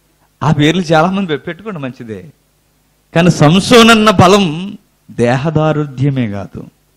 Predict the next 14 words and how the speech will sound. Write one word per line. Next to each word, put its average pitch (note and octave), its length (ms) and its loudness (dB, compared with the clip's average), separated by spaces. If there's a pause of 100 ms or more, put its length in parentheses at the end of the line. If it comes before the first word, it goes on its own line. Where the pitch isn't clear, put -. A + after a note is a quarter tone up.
(760)
ఆత్మీయ G#2 540 -8
బలం F#2+ 320 -12
కూడా. - 340 -20 (2500)
ఈ G3 40 8
సంసోన్ G#3+ 600 6
అన్న A3 180 6
పదానికి G3 560 4
అర్థం D#3 420 0
కొంచెం D#3 300 -4
తెలిస్తే C3+ 600 -6
కొంచెం D#3+ 600 -14
డెప్త్కి - 360 -8
వెళ్తాం - 260 -14
మనం. - 340 -20